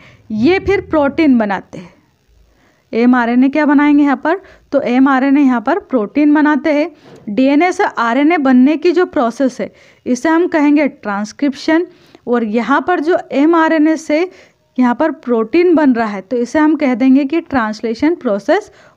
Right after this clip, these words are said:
हो रही है। नेक्स्ट है यहाँ पर, "Nucleic acids from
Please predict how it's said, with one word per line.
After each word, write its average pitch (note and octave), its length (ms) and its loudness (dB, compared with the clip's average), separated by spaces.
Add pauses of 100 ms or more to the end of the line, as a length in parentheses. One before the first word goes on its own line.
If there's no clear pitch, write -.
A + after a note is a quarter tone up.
(100)
हो C4+ 100 2
रही G3 260 -4
है। F3+ 100 -14 (460)
नेक्स्ट D4 460 0
है F4 200 2
यहाँ D4 220 0
पर, D#4 180 0 (320)
"Nucleic C#4 540 2 (100)
acids C4 600 -2 (400)
from D4 340 0